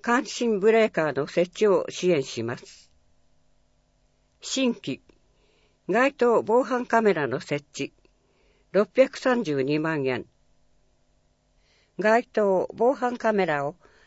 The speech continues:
市内三駅周辺に順次設置します。また、商店会などへ街頭防犯カメラ設置費を補助します。新規、自転車ヘルメッ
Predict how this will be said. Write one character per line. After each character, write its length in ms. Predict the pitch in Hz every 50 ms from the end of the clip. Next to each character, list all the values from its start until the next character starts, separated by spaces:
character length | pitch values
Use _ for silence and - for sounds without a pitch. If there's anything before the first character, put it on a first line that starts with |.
| _ _
市 220 | - - 254 262
内 380 | 226 202 180 151 107 - - -
三 360 | - - - - 262 277 233 220
駅 320 | 202 202 202 - 139 151
周 220 | - - 226 247
辺 260 | 254 220 220 220 208 202
に 260 | 190 185 180 - - -
順 260 | - 214 240 254 208
次 140 | 170 160 165
設 220 | - - 143 147
置 140 | - - 165
し 160 | 180 - 147 139
ま 140 | 135 156 185
す。 240 | - - - _ _ _ _ _ _ _ _ _ _ _ _ _ _ _ _ _
ま 140 | - 185 202
た、 200 | - 190 190 196 - - - - - _
商 220 | - - 262 294
店 200 | 285 - 277 262
会 240 | 247 - 190 175 165
な 140 | 175 175 165
ど 140 | 156 151 147
へ 200 | 131 - - - _ _ _ _ _ -
街 200 | 208 240 - -
頭 240 | - 240 233 226
防 200 | 196 208 233 247
犯 220 | 240 262 254 254 254
カ 160 | - 233 226
メ 120 | 214 190
ラ 160 | 165 139 143 175
設 360 | - 185 185 196 - - 226
置 60 | -
費 120 | - 170
を 200 | 151 127 117 - 143
補 80 | 175 190
助 160 | 185 - 156
し 180 | - - - 107
ま 140 | 120 131
す。 260 | 143 - - - _ _ _ _ _ _ _ _ _ _ _ _ _ _ _ _ _ _ _ _ _ _ _ _ _ _ _ _ _ _
新 320 | - - - 269 269 247
規、 280 | 226 - - 135 110 - _ _ _ _ _ _ _ _ _ _ _ _ _ _ _ _ _ _ _ _ _ _ _ _
自 120 | - 196 214
転 260 | 208 - 269 269 262
車 320 | 262 - 233 190 120 - - -
ヘ 200 | - - 220 254
ル 80 | 254 262
メ 120 | 214 214
ッ 40 | 311